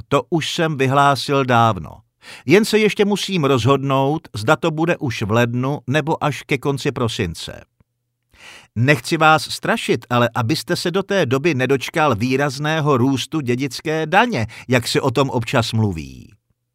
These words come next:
Dědickou daň bych považoval za velkou hloupost. Nikoli kvůli rodině Břízových, ale proto, že naše ekonomika i jednotlivé firmy jsou proti západu pořád výrazně podkapitalizované.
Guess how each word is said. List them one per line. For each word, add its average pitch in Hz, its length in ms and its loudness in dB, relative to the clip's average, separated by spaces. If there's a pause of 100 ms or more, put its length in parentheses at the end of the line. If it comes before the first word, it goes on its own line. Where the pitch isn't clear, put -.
(800)
Dědickou 208 580 4
daň 165 300 4
bych 151 200 0
považoval 156 640 2
za 135 140 2
velkou 143 400 0
hloupost. 113 720 0 (380)
Nikoli 190 480 4
kvůli 131 500 4
rodině 123 420 2
Břízových, 117 840 0
ale 123 220 2
proto, 113 460 0 (340)
že 147 140 2
naše 175 320 2
ekonomika 196 680 0
i 139 80 0
jednotlivé 170 720 0
firmy 151 380 0
jsou 156 300 -2
proti 147 400 0
západu 143 540 4
pořád 160 520 0 (100)
výrazně 175 800 0
podkapitalizované. 90 1500 -2